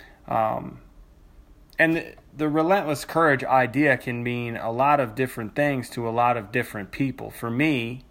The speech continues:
that is what it has helped me to do, is just continue to move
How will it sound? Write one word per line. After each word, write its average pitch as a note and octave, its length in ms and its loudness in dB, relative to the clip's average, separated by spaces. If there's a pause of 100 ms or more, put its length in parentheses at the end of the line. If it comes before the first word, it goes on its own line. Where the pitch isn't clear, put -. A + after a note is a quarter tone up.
(160)
that B2 240 4
is A2+ 420 -8 (400)
what B2 500 4 (300)
it A2+ 300 -4
has A2 380 0
helped A#2+ 420 0
me G#2+ 500 -4
to - 100 -10
do, G#2 460 -2
is G2+ 160 -8
just G#2 220 -12
continue C3+ 520 -2
to A2+ 60 -4
move A2 600 -4